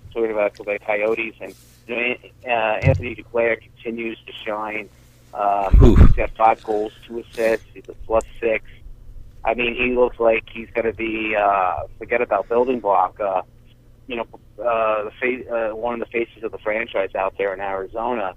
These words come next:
Speaker 2: Yeah, definitely.
Speaker 1: And, you know, that, and, uh,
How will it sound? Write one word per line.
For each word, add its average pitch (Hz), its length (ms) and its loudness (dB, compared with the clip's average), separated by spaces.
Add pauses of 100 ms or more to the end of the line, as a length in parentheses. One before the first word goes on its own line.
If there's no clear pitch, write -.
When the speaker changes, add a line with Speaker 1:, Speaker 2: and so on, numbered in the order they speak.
(160)
Speaker 2:
Yeah, 98 200 4
definitely. 101 420 0
Speaker 1:
And, 110 300 0
you 117 160 -2
know, 110 380 0
that, 131 240 4 (260)
and, 120 100 -6
uh, 117 240 2